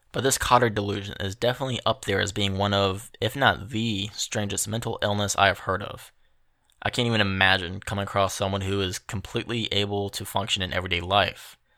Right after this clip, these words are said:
while simultaneously believing that they are actually dead, or that they don't have any organs or even a brain.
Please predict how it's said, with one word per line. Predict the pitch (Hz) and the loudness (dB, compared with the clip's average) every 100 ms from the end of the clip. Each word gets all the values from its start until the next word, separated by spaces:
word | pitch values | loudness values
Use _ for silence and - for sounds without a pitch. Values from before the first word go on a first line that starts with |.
| _ _ | _ _
while | - 104 | 2 2
simultaneously | - 107 117 113 113 104 - 98 | 4 2 2 2 2 2 0 -4
believing | 95 95 101 104 98 | -4 -4 0 2 0
that | 90 | 0
they | 92 | 2
are | 87 - | 2 2
actually | 101 104 - 104 120 110 | 2 0 -2 -4 -6 0
dead, | 92 90 - 101 _ _ _ _ - | 4 4 2 -8 _ _ _ _ -8
or | 101 | -2
that | 95 | -2
they | 98 | 0
don't | 95 98 | 0 2
have | 98 | 2
any | - 98 92 | 2 -2 -4
organs | 92 98 98 98 90 | -2 -2 0 -4 -4
or | 107 | -4
even | 98 98 | -2 0
a | 90 | -2
brain. | 104 92 92 90 - | -2 2 2 2 -4